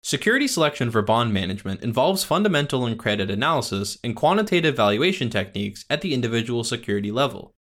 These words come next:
Fundamental analysis of a bond considers the nature of the security and the potential cash flows attached to it.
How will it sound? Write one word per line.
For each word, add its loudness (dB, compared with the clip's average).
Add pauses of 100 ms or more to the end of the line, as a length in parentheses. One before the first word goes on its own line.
(520)
Fundamental 2
analysis -2
of -4
a -4
bond -6
considers 0
the 0
nature 0
of -2
the -10
security 0
and -2
the 2
potential -4
cash -2
flows -4
attached -4
to -4
it. -14